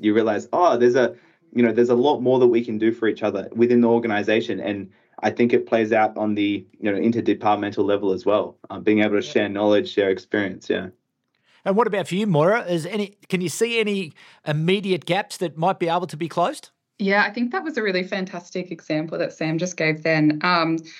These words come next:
Speaker 3: I think from my experience, um, and to a similar point, it's making sure that we have that consistent data literacy across different agencies, across people who are using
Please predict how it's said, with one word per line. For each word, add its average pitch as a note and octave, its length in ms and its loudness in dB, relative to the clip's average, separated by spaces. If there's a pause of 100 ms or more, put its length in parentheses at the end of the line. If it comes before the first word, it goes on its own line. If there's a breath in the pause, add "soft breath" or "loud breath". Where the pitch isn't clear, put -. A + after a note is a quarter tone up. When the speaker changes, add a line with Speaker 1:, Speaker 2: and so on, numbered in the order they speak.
(500 loud breath)
Speaker 3:
I G#3 120 -2
think A3 180 0
from A3+ 180 0
my F3+ 260 2
experience, F3+ 1000 -2 (120)
um, D#3+ 580 -2
and F3+ 220 -2
to G3+ 100 -6
a F3+ 60 -2
similar F3+ 400 -2
point, E3 540 -2
it's - 340 -8 (240)
making F#3 340 0
sure E3+ 320 0
that E3+ 160 0
we F3 120 -6
have D#3+ 360 -4
that D#3+ 220 -2
consistent F3 560 -4
data D#3+ 340 0
literacy E3 640 2
across F#3+ 500 -2
different A#3+ 320 2
agencies, A3+ 520 0
across F#3 280 0
people F3+ 320 -2
who F3+ 100 -2
are F3+ 40 2
using E3 640 2